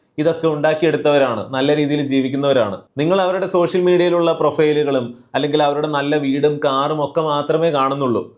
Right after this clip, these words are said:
അവര് അതിന് പുറകിൽ അനുഭവിച്ച സ്ട്രഗിൾ എന്തൊക്കെയാണ്, അത്ര നാളും അവര് ഉറക്കമുളച്ചത് ഒന്നും ആരും ചിന്തിക്കാറില്ല.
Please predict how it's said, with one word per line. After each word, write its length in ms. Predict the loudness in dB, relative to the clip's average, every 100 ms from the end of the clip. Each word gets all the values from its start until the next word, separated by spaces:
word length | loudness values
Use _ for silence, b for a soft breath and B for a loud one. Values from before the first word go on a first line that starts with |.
| _ _ -2
അവര് 380 | 0 2 0 0
അതിന് 200 | 0 0
പുറകിൽ 400 | 0 0 2 0
അനുഭവിച്ച 440 | -2 0 0 0 -2
സ്ട്രഗിൾ 460 | -2 -2 0 -2
എന്തൊക്കെയാണ്, 640 | -2 -2 -2 0 0 -4 -8 b b -4
അത്ര 240 | 0 0
നാളും 360 | 0 0 0 0
അവര് 200 | 0 0
ഉറക്കമുളച്ചത് 720 | 2 0 0 0 0 -2 -2
ഒന്നും 360 | -2 0 0 0
ആരും 160 | 0
ചിന്തിക്കാറില്ല. 680 | -2 -2 0 2 0 -2 -6